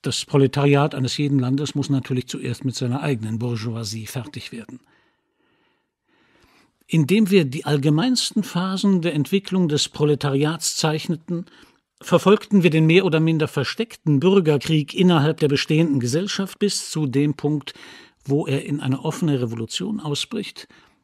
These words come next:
und durch den gewaltsamen Sturz der Bourgeoisie das Proletariat seine Herrschaft begründet.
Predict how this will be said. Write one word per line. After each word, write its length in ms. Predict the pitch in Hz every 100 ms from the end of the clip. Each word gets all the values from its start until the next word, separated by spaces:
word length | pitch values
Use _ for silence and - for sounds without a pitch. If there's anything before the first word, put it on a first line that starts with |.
| _ _ _
und 360 | 190 143 - 156
durch 160 | 147
den 160 | - 143
gewaltsamen 520 | 127 143 185 156 151
Sturz 460 | 131 - 185 190 -
der 120 | 147
Bourgeoisie 720 | 131 143 131 135 120 135 160
das 280 | 143 123 -
Proletariat 1000 | - 135 131 127 123 120 92 - - - _
seine 300 | - 107 107
Herrschaft 480 | 107 107 - - -
begründet. 580 | 113 - 98 - _